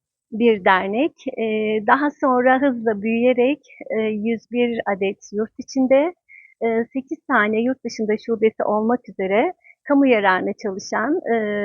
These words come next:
ve, e, çok, e, daha önce görme engeller olmasına rağmen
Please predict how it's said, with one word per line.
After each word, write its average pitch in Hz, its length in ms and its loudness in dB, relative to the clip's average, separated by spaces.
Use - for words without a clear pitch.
ve, 214 80 4
e, 214 600 0
çok, 247 140 -2
e, 208 600 -4
daha 226 240 4
önce 233 220 0
görme 220 420 2
engeller 220 460 2
olmasına 214 560 -2
rağmen 196 460 0